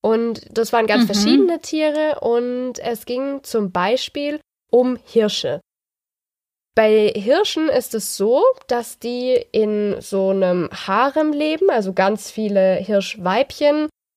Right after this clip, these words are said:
Speaker 1: und ein, wie, wie heißt das, Hirschbock?
Speaker 2: Bock?
Speaker 1: Mhm.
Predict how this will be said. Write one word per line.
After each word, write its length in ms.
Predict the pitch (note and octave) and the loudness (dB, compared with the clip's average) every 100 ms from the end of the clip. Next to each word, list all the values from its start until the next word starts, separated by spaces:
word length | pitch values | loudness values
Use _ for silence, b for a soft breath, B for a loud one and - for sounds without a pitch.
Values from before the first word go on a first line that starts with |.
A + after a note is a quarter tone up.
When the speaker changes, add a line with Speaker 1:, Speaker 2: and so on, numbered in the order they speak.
| - | -2
Speaker 1:
und 300 | G#3+ G#3+ - | -2 -2 0
ein, 380 | G3 G#3 G3+ - | 2 2 0 -6
wie, 240 | G#3 G3 - | -8 -8 -6
wie 160 | G3+ | -6
heißt 240 | A#3 C4+ - | -4 -6 -4
das, 220 | D4 - | -6 -4
Hirschbock? 800 | G#3+ G3 - - - D#4 - - _ _ _ _ | -2 -2 -4 -14 -8 -8 -8 -20 _ _ _ _
Speaker 2:
Bock? 200 | C#4 G#3 | 0 2
Speaker 1:
Mhm. 140 | A3+ | 2